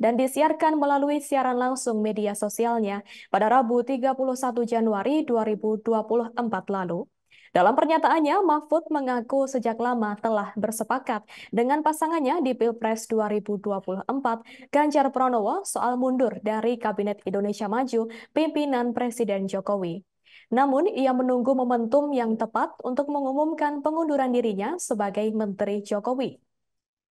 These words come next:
Terkait pengunduran diri Mahfud M D ini, Presiden Jokowi pun telah memberikan tanggapannya.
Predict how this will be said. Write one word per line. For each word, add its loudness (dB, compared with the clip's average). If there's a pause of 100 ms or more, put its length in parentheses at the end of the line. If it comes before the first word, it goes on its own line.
(420)
Terkait 2
pengunduran 2
diri 2
Mahfud -2
M -2
D 2
ini, -2
Presiden 0
Jokowi 0
pun 0
telah -2
memberikan -2
tanggapannya. -4